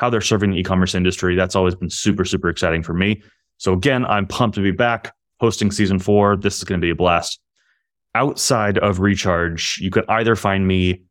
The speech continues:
in the gym lifting heavy weights. Shout out to Kristen. I'm a big cocktail nerd. I'm happy to talk about anything you want, any kind of things, any day. And I have the best margarita recipe out of anyone, and no one's beat me yet. So challenge me. We'll talk about that.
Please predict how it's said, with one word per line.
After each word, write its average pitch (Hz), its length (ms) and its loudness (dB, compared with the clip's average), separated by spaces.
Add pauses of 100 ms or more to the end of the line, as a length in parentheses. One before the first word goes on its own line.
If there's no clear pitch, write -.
(140)
in 90 100 -2
the 82 60 0
gym 101 640 2
lifting 92 320 -2
heavy 90 220 -2
weights. 113 580 0 (360)
Shout 95 240 -2
out 87 140 -4
to 87 80 -6
Kristen. 165 680 2 (400)
I'm 95 120 -4
a 92 40 0
big 92 140 2
cocktail 92 360 0
nerd. 131 340 -2 (120)
I'm 92 80 -4
happy 92 220 0
to 92 60 2
talk 95 240 0
about 92 360 0 (220)
anything 120 440 2
you 117 100 4
want, 123 320 0 (160)
any 101 200 2
kind 107 240 -2
of 104 80 -2
things, 107 360 2
any 107 200 2
day. 98 380 2 (240)
And 95 100 -2
I 95 60 2
have 92 100 0
the 92 60 0
best 98 180 0
margarita 95 300 4
recipe 90 560 0
out 92 120 0
of 90 80 0
anyone, 85 480 0
and 90 100 2
no 90 100 4
one's 87 140 0
beat 90 180 2
me 85 100 -2
yet. 76 260 0
So 87 480 0 (500)
challenge 110 360 -2
me. 120 180 2
We'll 107 180 -2
talk 92 200 0
about 87 220 -2
that. 87 220 0